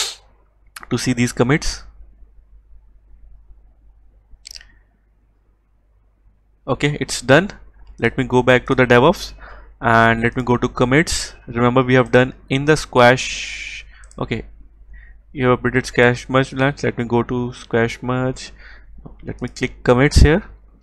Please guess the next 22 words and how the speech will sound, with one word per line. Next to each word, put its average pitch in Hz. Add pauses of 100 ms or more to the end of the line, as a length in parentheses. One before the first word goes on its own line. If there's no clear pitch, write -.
(580)
and 110
comment 117
one, 139
comment 113
two, 160
comment 113
three 170 (260)
are 107
there. 139 (540)
Now 139 (300)
what 131
I 135
have 131
to 131
do, 156
I 117
have 120
to 123
create 123
a -
pull 160
request 156